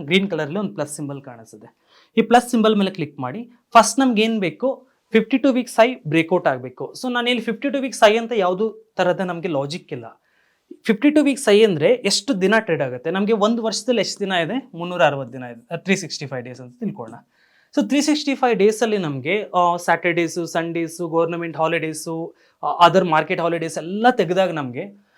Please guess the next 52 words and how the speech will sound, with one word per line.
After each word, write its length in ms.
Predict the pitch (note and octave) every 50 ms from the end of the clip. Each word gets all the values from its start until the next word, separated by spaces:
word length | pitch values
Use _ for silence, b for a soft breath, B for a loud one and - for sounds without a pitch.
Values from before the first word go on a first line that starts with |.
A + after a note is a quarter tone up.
| b b b _
ಒಂದು 240 | A3+ A#3 A#3 A3+ B3+
ಟೂ 340 | - - - C#4 D4+ D#4
ಫಾರ್ಟಿ 400 | D4+ - - G#3 G3 - - A#3+
ಇಂದ, 280 | A#3+ G#3+ F3 D3 C3+ B2+ D3+ A3 G#3+ - _ _ _ _ _ _ - _ _ -
ಒಂದು 220 | F#3+ G3+ G3+ G3+
ಟೂ 120 | G3+ B3+
ಫಾರ್ಟಿ 340 | A#3+ - A3+ F#3+ F#3 G3+ G3
ಇಂದ 140 | F3+ D#3 D#3 A#3 A#3+
ಟೂ 100 | B3 A3+
ಸಿಕ್ಸ್ಟಿ 240 | G3+ G3+ G3 G3+ -
ಡೇಸ್ 220 | E3 F3 A3 G#3 -
ಬರ್ಬೋದು 340 | E3 C#3 B2+ B2 A#2+ A2+
ನಮ್ಗೆ, 540 | A2+ A2+ A2+ G#2+ G#2+ _ _ - - - -
ಓಕೆನಾ? 200 | - - F#3+ G3
ಈ 160 | F#3+ G3 A3+
ರೇಂಜಲ್ಲಿ 360 | A3 G#3 A3 G#3+ G#3+ B3 D4 C#4+
ನಮ್ಗೆ 160 | A#3 F#3 D#3
ಬರ್ಬೋದು 320 | D#3 - D#3+ D3+ E3+ E3
ಮ್ಯಾಕ್ಸಿಮಮ್ 420 | C#3+ C#3+ C#3+ C#3+ C#3 D3 E3+ E3+ D3
ಒಂದು 220 | C#3 C#3+ B2+ B2+
ವರ್ಷದ 680 | C3 C3+ - - - E3 C#3+ C#3 E3 D#3 D3+ D#3 - _
ಟ್ರೇಡಿಂಗ್ 400 | - E3 D#3 D#3+ D#3 D3+ C3 A#2+
ಡೇಸು, 340 | C#3 D#3+ F3 F3 - - C3+
ಓಕೆನಾ? 880 | - _ _ _ _ _ _ _ _ _ - F#3+ G3+ G3+ - _ _ _
So, 140 | - D4 C4+
ನಾನೇನ್ 300 | B3+ G#3+ B3+ D4 D#4 D4
ಮಾಡ್ತೀನಿ, 340 | C4 A#3 G#3 C#4 C#4+ - -
ಟೂ 120 | D4 D#4
ಫಾರ್ಟಿ 340 | D4 - - A#3 A3+ - A#3+
ಡೇಸ್ 240 | G3 G#3+ A3 G#3+ G#3+
ಅಥವಾ 160 | G#3+ G3 G3+ G3+
ಟೂ 80 | A#3
ಫಿಫ್ಟಿ 280 | G#3+ G3 G#3+ G3+ G#3 G3
ಡೇಸ್ 280 | E3 F3 F#3 F3+ - F#3
ಹೈನ 420 | F3 - - F3 F3+ G#3 A#3 B3 C4
ನಾನು 160 | A#3+ G#3 E3
ತಗೋಬೇಕಾಗತ್ತೆ, 720 | D3+ C#3+ C#3 D3 C3+ C#3 C3+ C3+ A#2 A2+ B2 B2 - A#3+ B3 - _
ಅಲ್ಲಿ 200 | - D#3 D#3 D#3+
ರೇಂಜ್ನ 380 | C#3+ C#3 E3 F#3 G#3 G3 G#3 G#3+
ಕ್ರಿಯೇಟ್ 340 | G#3 - D#3 D3 C#3+ C#3 C#3+
ಮಾಡ್ಬೇಕು, 360 | C3+ B2+ A#2+ - - _ G#3+
ಅವಾಗ 240 | F#3 D#3 E3+ F3 D#3+
ಮಾತ್ರ 180 | D#3+ C#3+ E3
ನಮ್ಗೆ 160 | F3 E3+ D3+
ಡಾಟಾ 220 | B2+ A#2+ A2+ - B2
ಸಿಗೋದು. 400 | A#2 - - A2+ A2+ A#2 A2 -
So, 440 | _ _ - - - - - - -
ನಾನು 120 | C#4 B3+
ಟೂ 140 | C4 D4 D4
ಫಾರ್ಟಿ 260 | D4 - A#3 - G#3
ಡೇಸ್ 220 | F#3 - G#3+ -
ತಗೊಂತೀನಿ. 540 | - D#3 C3 B2+ A#2 A2 - A2+ A2+ - _